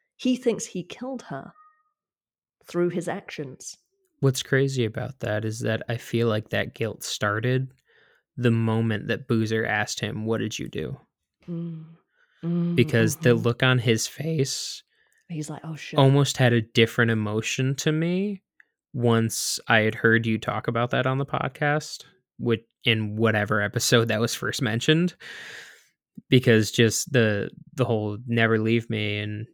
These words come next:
Speaker 2: you know, he, he leaves her, she goes up on the helicopter, he's watching her go away, and he says, "What did you just do?" And I feel like in that moment, Deacon immediately goes,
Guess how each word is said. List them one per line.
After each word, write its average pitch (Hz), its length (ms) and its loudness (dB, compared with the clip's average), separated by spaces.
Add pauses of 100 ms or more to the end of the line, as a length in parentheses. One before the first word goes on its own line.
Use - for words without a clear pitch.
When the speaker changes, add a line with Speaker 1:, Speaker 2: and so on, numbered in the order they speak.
Speaker 2:
you 110 100 -6
know, 117 400 -6
he, 92 400 -4
he 123 160 -4
leaves 120 380 -6
her, 123 180 0 (140)
she 120 260 -8
goes 127 360 0
up 135 160 0
on 135 120 0
the 135 80 0
helicopter, 143 680 -2
he's 127 180 0
watching 123 400 0
her 131 160 2
go 131 160 0
away, 131 540 2
and 113 100 -2
he 123 140 0
says, - 360 -4
"What 120 200 4
did 123 180 2
you 123 100 0
just 127 320 -4
do?" 131 260 4
And 120 80 0
I 120 60 0
feel 120 300 -2
like 120 260 -2
in 120 140 0
that 117 220 -2
moment, 117 460 -6
Deacon 117 280 -4
immediately 117 500 -2
goes, 117 500 -6